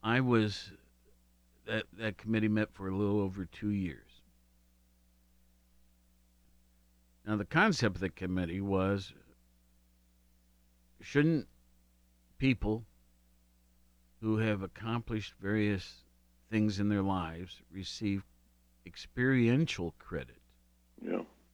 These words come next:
Speaker 1: And I really don't know what became of that whole program. Uh,
Speaker 2: It's still there in a different form, but it's still there. I just, I just signed off on a, uh, portfolio about a month ago.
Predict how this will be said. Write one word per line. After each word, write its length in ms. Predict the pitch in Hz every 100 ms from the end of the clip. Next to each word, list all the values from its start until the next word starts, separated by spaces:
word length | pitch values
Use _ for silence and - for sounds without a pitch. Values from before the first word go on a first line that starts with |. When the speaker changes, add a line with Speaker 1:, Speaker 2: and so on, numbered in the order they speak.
| _ _ _ _ _ _ _ _ _ _ _ _ _ _ _ -
Speaker 1:
And 160 | 101 107
I 200 | 117 131
really 340 | 135 156 147
don't 240 | 135 127
know 180 | 123 120
what 300 | 113 117 -
became 460 | 107 - - 117 107
of 140 | 101
that 200 | 95 95
whole 320 | 92 92 92 87
program. 800 | - 101 92 82 80 78 85 85 -
Uh, 180 | - -
Speaker 2:
It's 100 | 294 -
still 300 | - 226 202
there 260 | 170 147 147
in 80 |
a 80 | 139
different 380 | 127 135 139 131 -
form, 240 | 131 110
but 100 | 117
it's 140 | 180 -
still 140 | -
there. 220 | 101 95 - _ _ _ _ -
I 140 | 107
just, 320 | 113 123 120 - -
I 120 | 123
just 260 | 113 127 123
signed 280 | 147 131 120
off 240 | 127 123
on 160 | 123 117
a, 200 | 110 110
uh, 240 | 107 107 107 - _ _ _ _
portfolio 640 | - 139 139 139 131 135 131
about 300 | 123 131 135
a 60 | 139
month 200 | 113 95
ago. 320 | 92 90